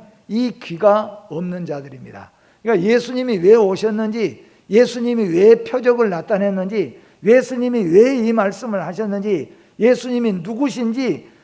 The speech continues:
아무리 이야기해봤댔자 그들은 육신의 귀로는 듣지만은 더 이상은 알지를 못하고 깨닫지를 못하는 것을 말합니다. 여기에 보니까 귀 있는 자들은 <clears throat> 들을지어다 라고 말씀합니다.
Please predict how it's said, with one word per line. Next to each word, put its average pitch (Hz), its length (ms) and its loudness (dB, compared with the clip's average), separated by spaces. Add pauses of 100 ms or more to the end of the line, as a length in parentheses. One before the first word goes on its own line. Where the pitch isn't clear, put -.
(120)
아무리 277 760 4
이야기해봤댔자 220 1200 2 (120)
그들은 208 540 4 (300)
육신의 226 560 -2
귀로는 196 460 -4
듣지만은 175 800 -6 (220)
더 233 180 4
이상은 202 640 -4 (280)
알지를 190 640 -6
못하고 151 680 -6 (160)
깨닫지를 233 800 -2
못하는 190 480 0
것을 180 320 -4
말합니다. 139 680 -14 (380)
여기에 226 340 6
보니까 220 640 4
귀 247 240 -2
있는 220 440 -4
자들은 185 560 -2 (260)
<clears throat> - 240 -20
들을지어다 175 1000 -2 (200)
라고 233 260 0
말씀합니다. 165 760 -6